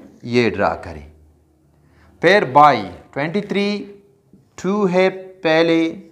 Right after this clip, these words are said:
ये हो गया टू। इसी तरह थ्री है, थ्री लाइन इधर लगा ले। अब इससे क्या जवाब आ जाएगा कि फिफ्टी टू by ट्वेंटी थ्री,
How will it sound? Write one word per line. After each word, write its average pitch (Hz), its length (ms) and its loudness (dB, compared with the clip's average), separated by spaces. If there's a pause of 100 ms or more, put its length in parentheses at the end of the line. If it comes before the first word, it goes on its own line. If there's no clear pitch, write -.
(120)
ये 120 200 -2
हो 120 220 -2
गया 110 420 -2 (320)
टू। 95 280 -8 (540)
इसी 156 160 -4
तरह 175 220 4
थ्री 185 320 -4
है, 165 520 0 (380)
थ्री 160 500 -6 (340)
लाइन 123 800 0 (420)
इधर 101 280 -4
लगा 85 300 -8
ले। 82 200 -18 (1040)
अब 196 220 6 (880)
इससे 214 340 -6
क्या 185 280 4
जवाब 208 340 6
आ 208 60 4
जाएगा 202 400 0
कि 160 380 -6
फिफ्टी 156 340 -12
टू 180 240 -8
by 160 120 4
ट्वेंटी 135 380 -2
थ्री, 190 500 -6